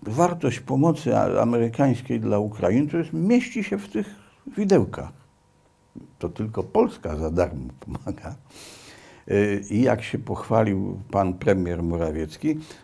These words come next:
wartość polskiej pomocy dla Ukrainy, co nie obejmuje uchodźców oczywiście, y, sięga, stanowi równowartość jednego procenta produktu krajowego brutto.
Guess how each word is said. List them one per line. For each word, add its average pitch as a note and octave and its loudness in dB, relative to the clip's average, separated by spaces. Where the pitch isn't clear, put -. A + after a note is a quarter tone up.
wartość B2 2
polskiej A2+ -2
pomocy F#2+ -2
dla F2 2
Ukrainy, F#2 2
co G#2+ -2
nie G2+ 6
obejmuje F#2+ 6
uchodźców D3+ 0
oczywiście, E2+ -6
y, A#2+ 4
sięga, D3+ 4
stanowi C3 4
równowartość B2+ 2
jednego A#2+ 4
procenta G#2+ 0
produktu G2 -4
krajowego F#2 2
brutto. F#2 2